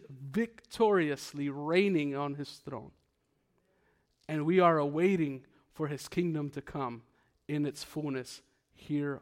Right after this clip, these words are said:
on earth. This is what Paul says to the church in Corinth.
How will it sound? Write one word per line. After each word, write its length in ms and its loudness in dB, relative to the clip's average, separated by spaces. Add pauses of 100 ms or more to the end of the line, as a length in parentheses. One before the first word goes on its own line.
on 180 -8
earth. 220 -12 (800)
This 180 -2
is 120 0
what 180 2
Paul 280 6
says 500 0 (280)
to 100 -4
the 120 -8
church 400 -4
in 100 -10
Corinth. 500 -6